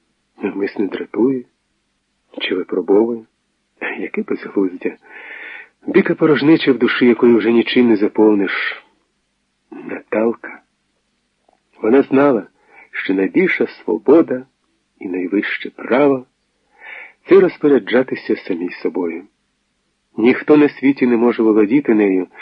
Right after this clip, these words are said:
або диктувати поведінку. Вона доводила його до розпачу своєю незалежністю і не хотіла зрозуміти, що Твердохліб не може й дихати без неї.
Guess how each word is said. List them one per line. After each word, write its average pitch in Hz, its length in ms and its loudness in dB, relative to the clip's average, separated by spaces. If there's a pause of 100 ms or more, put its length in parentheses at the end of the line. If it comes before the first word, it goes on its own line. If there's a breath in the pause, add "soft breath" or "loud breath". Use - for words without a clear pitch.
(120 loud breath)
або 110 220 2
диктувати 107 560 -2
поведінку. 98 640 -4 (520)
Вона 123 300 4
доводила 135 440 4
його 135 220 4
до 139 220 2
розпачу 127 640 0
своєю 104 460 0
незалежністю 98 920 -4 (380 loud breath)
і 123 100 -4
не 120 140 0
хотіла 131 400 0
зрозуміти, 120 540 0
що - 240 -4
Твердохліб 110 640 0
не 120 100 2
може 123 280 2
й 117 60 2
дихати 110 560 0
без 92 240 -4
неї. 90 360 -6